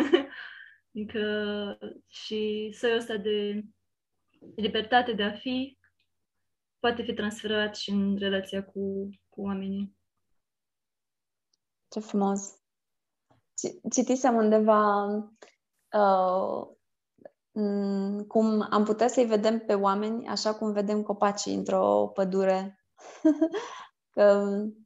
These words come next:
Speaker 2: copacii sunt evident diferiți între ei și sunt, uh, fiecare are caracteristicile sale, dar nu poți să zici, "Ah, copacul ăsta e mai frumos decât ăsta" sau "Copacul ăsta este mai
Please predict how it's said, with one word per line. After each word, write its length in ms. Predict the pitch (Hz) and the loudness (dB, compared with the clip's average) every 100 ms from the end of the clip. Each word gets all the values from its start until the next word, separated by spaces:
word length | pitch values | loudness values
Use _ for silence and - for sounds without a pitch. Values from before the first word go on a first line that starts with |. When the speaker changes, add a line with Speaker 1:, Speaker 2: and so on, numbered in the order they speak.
| _ _ _ - - | _ _ _ -20 -2
Speaker 2:
copacii 460 | 220 220 220 220 | 2 4 4 2
sunt 260 | 214 220 208 | -4 -4 -2
evident 400 | 190 196 214 208 | 0 0 0 0
diferiți 460 | 196 190 196 214 | 0 0 0 -2
între 260 | 190 180 180 | -6 -2 0
ei 360 | 190 202 233 240 | 2 2 2 -2
și 140 | 190 | -6
sunt, 440 | 190 190 196 190 - | -8 -4 -4 -4 -8
uh, 440 | 202 185 185 185 180 | -2 2 4 2 0
fiecare 420 | 185 196 185 185 | -4 -2 2 4
are 200 | 185 185 | 4 4
caracteristicile 1300 | 185 185 185 - 185 190 - 196 - 180 180 180 180 185 - | 4 2 0 -2 -6 -6 -6 -8 -4 2 4 4 2 -2 -2
sale, 300 | 202 214 220 | 2 2 2
dar 340 | 202 196 196 - _ _ | 2 0 -4 -10 _ _
nu 120 | 208 | -4
poți 180 | 196 196 | -2 -4
să 60 | 185 | -4
zici, 220 | 185 - | -6 -8
"Ah, 240 | - 208 190 | -8 -8 -6
copacul 340 | 202 190 196 | -4 -2 -2
ăsta 140 | 196 190 | -2 -4
e 20 | |
mai 120 | 185 | -6
frumos 300 | 185 - 185 | -6 -2 -2
decât 260 | 185 180 - | -2 -4 -2
ăsta" 280 | 214 214 185 | -2 -2 -6
sau 320 | 180 175 - - _ - | -4 -4 -4 -16 _ -8
"Copacul 460 | 196 196 196 190 | -2 0 0 0
ăsta 240 | 190 196 185 | -2 0 -2
este 680 | 180 185 185 185 185 185 185 185 - - _ _ | -2 -2 2 4 4 2 0 -4 -12 -20 _ _
mai 480 | 190 180 185 185 190 | -4 -2 0 0 0